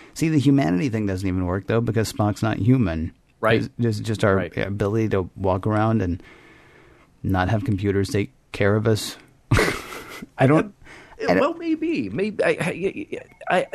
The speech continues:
Speaker 1: Which makes it an old, which makes it an old Star Trek idea.
Speaker 2: Yeah, yeah. A-, and it gets near that. It, it's just not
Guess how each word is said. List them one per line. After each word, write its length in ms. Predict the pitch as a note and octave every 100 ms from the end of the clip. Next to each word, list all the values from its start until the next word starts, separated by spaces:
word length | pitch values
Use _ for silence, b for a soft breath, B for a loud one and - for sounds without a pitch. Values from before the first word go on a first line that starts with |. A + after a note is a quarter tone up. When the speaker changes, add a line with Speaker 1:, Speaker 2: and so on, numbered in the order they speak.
| - - - -
Speaker 1:
Which 200 | D#3 C#3
makes 220 | D#3+ D#3
it 80 | E3
an 100 | C#3
old, 240 | D3 C3
which 140 | C3+ C3
makes 200 | C3+ B2+
it 100 | A2+
an 100 | A2+
old 200 | G#2+ G#2
Star 200 | A#2 G#2
Trek 200 | G2+ F#2+
idea. 460 | E2 E2 A2+ - - _ _ -
Speaker 2:
Yeah, 300 | D4+ A#3+ G2
yeah. 240 | D#3 A2+
A-, 240 | E2 G3+ G#3+
and 80 |
it 80 | G#3+ -
gets 280 | G#3 -
near 380 | D#3+ E3+ G#3+ G#3+
that. 360 | A#2 F2+ F2+ -
It, 140 | C#3+ C#2+ C#3+
it's 160 | -
just 260 | - C3+ -
not 320 | A2+ A2+ G#2+